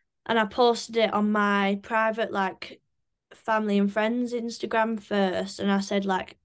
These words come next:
on that post, I said, "Head over to this Instagram if you want to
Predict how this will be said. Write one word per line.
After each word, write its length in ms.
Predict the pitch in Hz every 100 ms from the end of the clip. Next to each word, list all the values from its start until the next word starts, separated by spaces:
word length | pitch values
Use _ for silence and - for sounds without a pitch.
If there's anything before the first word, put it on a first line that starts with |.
| _
on 220 | 214 214
that 180 | 196 196
post, 340 | - 208 196 202
I 20 |
said, 220 | 202 196
"Head 200 | - 214
over 240 | - 196 208
to 180 | -
this 560 | 196 196 196 - - - _ _ 254
Instagram 720 | 269 254 226 202 190 190 196
if 300 | 202 196 -
you 140 | 202 196
want 300 | 190 190 -
to 380 | 190 180 180